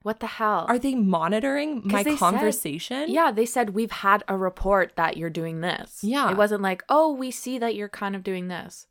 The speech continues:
Speaker 1: It's like they said they've gotten a report.
Speaker 2: Yeah.
Speaker 1: So who the hell reported you?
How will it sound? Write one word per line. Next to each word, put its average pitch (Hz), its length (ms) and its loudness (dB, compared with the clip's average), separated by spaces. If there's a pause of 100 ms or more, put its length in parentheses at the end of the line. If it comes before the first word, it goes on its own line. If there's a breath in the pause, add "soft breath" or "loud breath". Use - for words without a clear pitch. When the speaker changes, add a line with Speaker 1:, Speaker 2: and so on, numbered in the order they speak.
Speaker 1:
It's 180 180 -6
like 190 200 -2
they 208 120 0
said 196 380 0
they've 175 180 0
gotten 165 280 0
a 160 40 -4
report. 151 520 -4
Speaker 2:
Yeah. 220 380 -2 (260 soft breath)
Speaker 1:
So 233 180 0
who 208 240 2
the 277 100 6
hell 247 200 2
reported 240 560 4
you? 151 160 -4